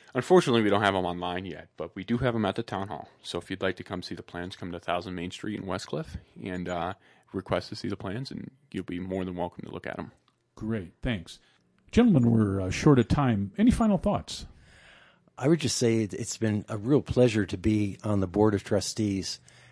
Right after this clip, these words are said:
Speaker 3: And like I said, we have an incredibly competent staff. And I, I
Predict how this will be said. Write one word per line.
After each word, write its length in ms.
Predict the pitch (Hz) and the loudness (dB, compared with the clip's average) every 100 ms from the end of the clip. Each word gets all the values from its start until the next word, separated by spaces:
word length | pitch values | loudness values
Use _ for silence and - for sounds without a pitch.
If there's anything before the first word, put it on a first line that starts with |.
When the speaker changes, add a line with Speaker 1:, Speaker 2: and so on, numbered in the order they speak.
| _ - | _ -8
Speaker 3:
And 180 | 98 | -4
like 180 | 98 95 | -4 -6
I 40 | 98 | -8
said, 300 | - 127 110 | 0 0 2
we 120 | 107 | -2
have 140 | 92 | -2
an 80 | 92 | -4
incredibly 500 | 92 - 147 127 110 | -8 -2 -2 0 -2
competent 640 | - 110 110 104 104 - | -2 -4 -2 -2 -4 -6
staff. 600 | - - 98 95 - - _ _ _ _ 101 | -14 -8 -4 -4 -8 -18 _ _ _ _ -6
And 300 | 101 98 - | -4 -4 -6
I, 120 | 110 117 | -8 -6
I 220 | 123 120 | -4 -4